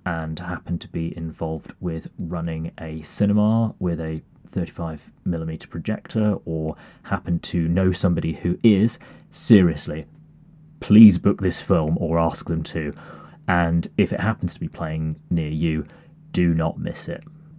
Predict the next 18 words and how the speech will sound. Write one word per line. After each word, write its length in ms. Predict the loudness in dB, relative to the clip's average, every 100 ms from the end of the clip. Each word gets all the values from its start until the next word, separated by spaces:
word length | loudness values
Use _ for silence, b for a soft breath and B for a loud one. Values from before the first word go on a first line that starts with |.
| 2
Listeners 500 | 4 4 2 2 -2
from 440 | -2 0 2 0 -2
further 380 | 0 2 0
afield, 600 | -4 0 4 4 2 -2 -2
please 380 | 6 8 8
do 160 | 4 0
excuse 520 | 0 -4 -2 0 0
me 200 | 0 0
for 540 | -2 -10 -4 -2 -2 -4
spending 580 | -4 0 2 0 -2 -4
a 140 | -6
fair 460 | -6 0 2 4 4
amount 280 | 2 -2 -6
of 120 | -12
time 400 | -6 -4 -4 -4
on 240 | -4 -6 -6
a 140 | -10
film 520 | -8 -4 -2 -2 -6